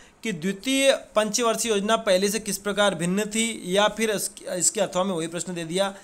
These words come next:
निःशस्त्रीकरण। सोवियत प्रणाली क्या थी समझाइए या फिर आसियान विजन दो हज़ार बीस की प्रमुख बातों को लिखना है।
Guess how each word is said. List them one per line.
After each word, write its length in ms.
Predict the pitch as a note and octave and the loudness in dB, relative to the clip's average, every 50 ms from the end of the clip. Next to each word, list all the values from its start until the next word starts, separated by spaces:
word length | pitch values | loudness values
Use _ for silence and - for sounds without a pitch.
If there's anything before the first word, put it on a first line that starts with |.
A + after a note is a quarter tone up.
| - - - | -20 -14 -10
निःशस्त्रीकरण। 580 | D#3+ E3+ E3 E3+ D3+ - F#3 F3 F3+ F3+ F#3+ G#3+ A3 - - - - - - - - - - - - - - - - - | -8 -6 -4 -6 -4 -6 -4 0 2 2 2 0 -2 -8 -18 -20 -20 -20 -20 -20 -18 -14 -14 -14 -12 -14 -16 -12 -8 -2
सोवियत 280 | F#3 G3+ A#3 C4+ C#4+ C#4 | 0 2 4 4 4 4
प्रणाली 400 | A#3 A#3+ A#3 A#3 A#3+ A#3+ B3+ B3 | 4 0 2 4 4 4 2 0
क्या 200 | B3 B3 A#3 A#3 | 2 2 0 2
थी 120 | G3+ B3+ | 2 0
समझाइए 440 | - G#3+ F#3 F#3 G3 G#3 A#3 B3 A#3+ | 0 0 0 2 2 2 2 2 4
या 140 | A3+ A3 A3 | 6 6 4
फिर 260 | A3 A3+ B3 B3+ A#3+ - - - | 6 4 0 0 0 -4 -6 -2
आसियान 440 | E3+ F#3 G3 F#3+ - A3+ A#3 A#3+ A3+ | 0 2 2 2 2 0 0 0 -2
विजन 280 | G3+ G#3 G#3 A3+ A3 | -2 -2 0 0 2
दो 80 | G#3 A3 | 2 2
हज़ार 200 | G3 G3+ G#3+ G3+ | 4 4 2 2
बीस 200 | E3+ F#3+ G3 - | 0 -2 -4 -4
की 100 | - F#3 | -4 -6
प्रमुख 200 | F#3 F#3+ G3+ G#3 | -6 -4 -4 0
बातों 280 | G3 E3 C#3+ - F#3+ | 0 -2 -2 -2 -4
को 60 | G3 A#3+ | -6 -6
लिखना 280 | G#3 E3 C3+ C3+ B2 | -6 -6 -8 -10 -14
है। 300 | - - - - - - | -14 -16 -20 -20 -20 -20